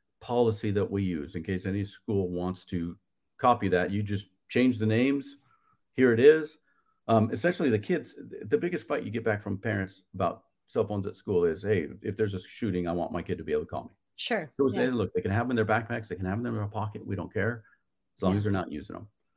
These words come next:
Speaker 1: And then there's
Speaker 2: Got it.
Speaker 1: stiff penalties for them using them.
Speaker 2: Yeah.
Speaker 1: But then parents as well, they're dropping the ball. You can put an app on there that monitors your kid's cell phone at school, and you can lock down the social media so that they can't use social media at school.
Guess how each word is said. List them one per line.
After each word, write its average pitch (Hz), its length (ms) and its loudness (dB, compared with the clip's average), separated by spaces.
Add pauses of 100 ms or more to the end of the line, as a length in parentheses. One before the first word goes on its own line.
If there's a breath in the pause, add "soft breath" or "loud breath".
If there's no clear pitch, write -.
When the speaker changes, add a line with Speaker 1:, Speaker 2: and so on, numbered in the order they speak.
(180)
Speaker 1:
And 98 120 2
then 101 100 6
there's 92 140 6
Speaker 2:
Got 156 100 -4
it. - 20 -10
Speaker 1:
stiff 104 140 6
penalties 101 420 -2
for - 120 -6
them 80 200 -4
using 73 300 -6
them. - 80 -20 (680)
Speaker 2:
Yeah. 381 160 -6 (120)
Speaker 1:
But 123 120 0
then 123 280 2 (380 soft breath)
parents 175 380 0
as 120 120 -4
well, 151 280 0
they're 110 240 6
dropping 113 360 0
the 95 60 0
ball. 90 340 -2 (340 soft breath)
You 120 320 2
can 127 640 0 (100)
put 143 140 6
an 135 80 2
app 127 240 4
on 110 120 2
there 107 180 2
that 92 200 4 (200)
monitors 113 540 -4
your 120 100 -6
kid's 127 320 -4
cell 131 180 2
phone 113 180 -2
at 107 80 -4
school, 123 200 -2
and 101 100 2
you 98 60 -2
can 92 180 0
lock 101 340 -2
down 131 340 -2
the 113 360 -4 (280)
social 127 360 0
media 123 600 4
so 117 180 0
that 110 160 6
they 107 80 4
can't 156 260 -4
use 180 240 -4
social 98 260 0
media 87 180 0
at - 60 -6
school. 107 360 0